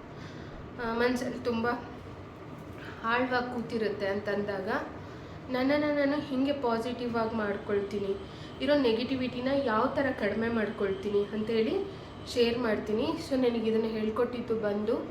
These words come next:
ಆ, ರಜನಿ ಅರವಿಂದ್ ಅಂತೇಳಿ, ಅವರು ಸೈಕಾಲಜಿಸ್ಟ್ ಕೂಡ, ಮತ್ತು ಅದ್ರ ಜೊತೆಗೆ ಆಧ್ಯಾತ್ಮ ತಜ್ಞರು. So ಅವರು ರೇಖಿಯನ್ನು ಹೇಳ್ಕೊಡ್ತಾರೆ. ಅವ್ರ ರೇಖಿ ಕ್ಲಾಸ್ ತುಂಬಾ,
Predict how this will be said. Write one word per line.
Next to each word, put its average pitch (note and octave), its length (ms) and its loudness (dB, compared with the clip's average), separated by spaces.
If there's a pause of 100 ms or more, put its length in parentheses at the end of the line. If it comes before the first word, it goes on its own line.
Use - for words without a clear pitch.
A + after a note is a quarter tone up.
(580)
ಆ, G#3+ 400 0 (540)
ರಜನಿ B3 380 0
ಅರವಿಂದ್ G#3+ 400 2
ಅಂತೇಳಿ, G3+ 380 -2 (600)
ಅವರು G#3+ 180 4
ಸೈಕಾಲಜಿಸ್ಟ್ A3 840 0
ಕೂಡ, G#3 140 2 (260)
ಮತ್ತು C#4+ 520 -2 (880)
ಅದ್ರ A3+ 180 0
ಜೊತೆಗೆ A3 400 0
ಆಧ್ಯಾತ್ಮ A#3 640 0
ತಜ್ಞರು. G#3+ 600 0
So - 420 -6
ಅವರು G#3+ 560 2
ರೇಖಿಯನ್ನು A#3+ 480 2
ಹೇಳ್ಕೊಡ್ತಾರೆ. A3+ 640 -2
ಅವ್ರ A3+ 200 0
ರೇಖಿ G#3 380 -4
ಕ್ಲಾಸ್ A#3 280 -2 (600)
ತುಂಬಾ, B3+ 340 4